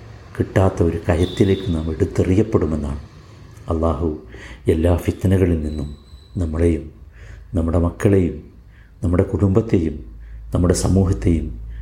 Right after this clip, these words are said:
കാത്തുരക്ഷിക്കുമാറാകട്ടെ. അർഹമുർ റഹീമിനായ റബ്ബേ, നിൻ്റെ വചനങ്ങൾക്ക് നീ ഉദ്ദേശിക്കുന്ന, നീ അർത്ഥമാക്കുന്ന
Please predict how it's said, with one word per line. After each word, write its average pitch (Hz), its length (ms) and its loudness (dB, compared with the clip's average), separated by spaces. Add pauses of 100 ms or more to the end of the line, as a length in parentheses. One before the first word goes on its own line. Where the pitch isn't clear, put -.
(140)
കാത്തുരക്ഷിക്കുമാറാകട്ടെ. - 1200 -2 (680)
അർഹമുർ 87 400 0
റഹീമിനായ 87 580 2
റബ്ബേ, 78 320 0 (720)
നിൻ്റെ 92 280 4
വചനങ്ങൾക്ക് 85 760 0 (640)
നീ 95 200 4 (180)
ഉദ്ദേശിക്കുന്ന, 85 720 0 (640)
നീ 101 140 4 (140)
അർത്ഥമാക്കുന്ന 95 800 0